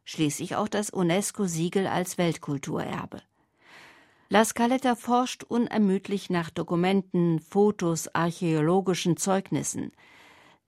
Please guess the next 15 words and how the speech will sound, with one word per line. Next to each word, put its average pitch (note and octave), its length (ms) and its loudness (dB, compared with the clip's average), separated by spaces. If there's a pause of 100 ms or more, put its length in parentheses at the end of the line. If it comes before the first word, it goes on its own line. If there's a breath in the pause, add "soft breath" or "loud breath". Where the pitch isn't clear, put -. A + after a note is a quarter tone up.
Es A3 180 0
entdeckte B3 680 2
an E3+ 120 2
der D#3 180 0
alten G3+ 380 2
Via E3 200 2
Appia A3 560 2
in E3 220 -4
einer D3+ 240 -2
verfallenen D3+ 680 2
Höhle G#3 400 6 (380 loud breath)
die E3+ 140 0
Krypta G#3 520 2
des F#3 260 -2
Sündenfalls D#3 880 -2